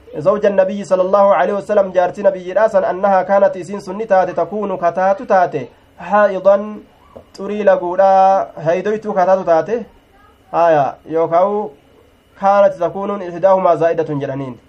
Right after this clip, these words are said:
كانان توني، كانت تكون تون تكتين الرا زائدة. كانت Yookaa isii zaa'ida. Takuunu yookaa takuunu tana zaa'ida. Takka keessaa takka zaa'idaa goota, eda'amtuu jechuudha.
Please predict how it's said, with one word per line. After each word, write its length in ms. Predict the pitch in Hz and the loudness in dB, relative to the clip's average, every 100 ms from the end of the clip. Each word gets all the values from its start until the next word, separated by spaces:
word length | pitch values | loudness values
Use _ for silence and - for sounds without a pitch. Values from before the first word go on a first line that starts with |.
| _ _ _ - | _ _ _ -2
كانان 420 | 190 220 262 - | 0 2 0 -2
توني، 240 | 185 151 | -4 -6
كانت 380 | 143 180 196 220 | -2 2 2 2
تكون 480 | - 185 208 214 208 | -2 -4 -2 -2 -4
تون 160 | 190 | -6
تكتين 440 | 170 165 208 208 196 | -6 -6 -8 -10 -8
الرا 240 | 170 165 | 0 0
زائدة. 760 | 160 156 156 147 139 139 117 - | 2 0 0 0 0 -2 -4 -6
كانت 440 | 185 208 220 208 233 233 - _ _ _ _ _ _ _ _ _ | 0 2 4 2 -2 -12 -14 _ _ _ _ _ _ _ _ _
Yookaa 520 | 151 156 151 170 185 160 | 0 2 4 2 0 -4
isii 160 | 175 | -10
zaa'ida. 420 | 156 165 147 135 117 | -4 0 0 -2 -2
Takuunu 640 | 170 180 220 240 247 240 | -2 0 0 0 -2 -6
yookaa 360 | 151 170 175 170 | -6 -6 -2 -2
takuunu 360 | 170 170 190 170 | -2 -6 -8 -4
tana 200 | 175 160 | -4 0
zaa'ida. 440 | 160 156 139 107 | 0 -2 -4 -6
Takka 260 | 165 160 175 | -6 -6 -8
keessaa 280 | 196 196 | -6 -4
takka 220 | 175 151 151 | -4 -4 -2
zaa'idaa 320 | 156 156 165 | -2 0 -2
goota, 220 | 147 143 | -2 -4
eda'amtuu 400 | 139 147 165 156 | -4 -2 -4 -4
jechuudha. 360 | 156 143 117 - | -4 -4 -8 -20